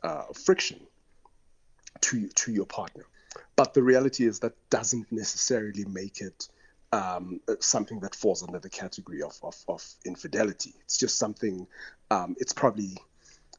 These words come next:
you could say, something that makes your partner uncomfortable. You could say it's something that makes your partner, um, worried, unhappy. You know, it's, it's no different to maybe going and borrowing money because you guys are struggling,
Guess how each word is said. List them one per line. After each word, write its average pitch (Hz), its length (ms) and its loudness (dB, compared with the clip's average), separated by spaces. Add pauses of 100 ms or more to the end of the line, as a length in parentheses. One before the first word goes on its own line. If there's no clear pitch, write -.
(300)
you 120 100 -6
could - 240 -2
say, 117 160 4
something 110 380 0
that 107 180 -10
makes 104 240 -4
your - 60 -6
partner - 360 -4
uncomfortable. 143 680 4
You 110 100 -12
could - 160 -16
say - 140 0
it's - 160 -4
something 107 320 -6
that 98 160 -16
makes 95 180 -6
your - 80 -8
partner, 165 720 -10 (580)
um, 156 640 -6 (840)
worried, 113 640 -2 (600)
unhappy. 117 720 0 (320)
You 139 100 8
know, 127 180 10
it's, - 280 0
it's - 180 -4
no 139 100 10
different 135 480 6
to 107 340 0 (320)
maybe 113 260 4
going 110 320 -2
and 101 180 -10
borrowing 98 560 0
money 101 360 -4
because - 440 -6
you 104 100 -12
guys 92 260 -4
are - 60 -6
struggling, - 600 0